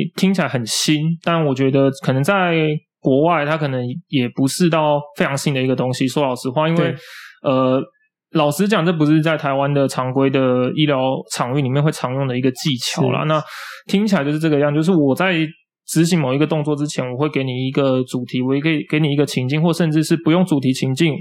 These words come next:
Speaker 1: 我先让你去想一下你待会该怎么做。
Speaker 2: 是。
Speaker 1: 那这个比较像是一个我们在动作前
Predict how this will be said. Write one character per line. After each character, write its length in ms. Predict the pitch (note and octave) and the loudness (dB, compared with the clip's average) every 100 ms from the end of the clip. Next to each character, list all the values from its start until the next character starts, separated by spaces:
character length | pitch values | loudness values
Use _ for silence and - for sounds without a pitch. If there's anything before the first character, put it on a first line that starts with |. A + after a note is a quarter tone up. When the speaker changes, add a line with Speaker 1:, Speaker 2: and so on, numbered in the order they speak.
| C#3 | -2
Speaker 1:
我 80 | |
先 220 | C3 E3+ F#3+ F#3 - - | 0 2 0 0 -6 0
让 260 | G3 E3+ | 0 0
你 80 | C3+ | -2
去 140 | B2+ F3 | 0 0
想 260 | - B2+ | 0 -4
一 60 | B2 | -2
下 100 | E3 | -4
你 120 | B2+ | -4
待 180 | B2+ C#3 | -2 -2
会 140 | C#3 | -4
该 180 | - C3 | -4 -4
怎 160 | - F#2 | -4 -10
么 60 | - - | -12 -4
做。 100 | C3 | 0
Speaker 2:
是。 320 | D#3 D3 C3+ C#3 - - - | 2 2 0 -4 -12 -20 -4
Speaker 1:
那 140 | F#3 | -2
这 160 | F#3 A#3 | 0 0
个 340 | G#3+ F#3+ F3+ F3 | 2 2 2 0
比 80 | C#3 | 0
较 120 | E3+ | 0
像 220 | G3 G3+ | 0 -2
是 180 | F#3+ F3+ | 2 2
一 140 | E3 | 2
个 160 | D#3 D#3 | 2 2
我 160 | C#3 B2+ | 2 2
们 160 | B2+ | 0
在 140 | C3 E3+ | 0 0
动 200 | F3 D3+ | 0 0
作 440 | E3+ D#3 C#3 C3 D#3+ _ | 2 2 2 -2 -6 _
前 380 | - - - A#2+ | -4 0 0 0